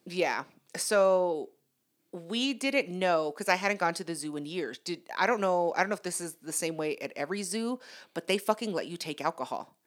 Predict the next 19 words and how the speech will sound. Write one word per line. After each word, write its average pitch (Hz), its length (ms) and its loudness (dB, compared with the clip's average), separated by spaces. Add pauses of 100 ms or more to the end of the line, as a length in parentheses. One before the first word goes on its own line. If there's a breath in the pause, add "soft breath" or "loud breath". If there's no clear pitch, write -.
(140)
They 220 100 4
let 226 220 2
you 214 60 0
bring 185 260 0
your 175 180 -2
own 160 140 0
shit. - 540 -2 (800 soft breath)
And 185 260 4 (140)
I 208 180 8
didn't 269 300 2
know 220 240 6
that, 156 300 4
so 190 220 4
we 180 260 0
went 277 200 2
to 311 80 -4
the 277 100 2
liquor 185 220 0
store. 170 340 0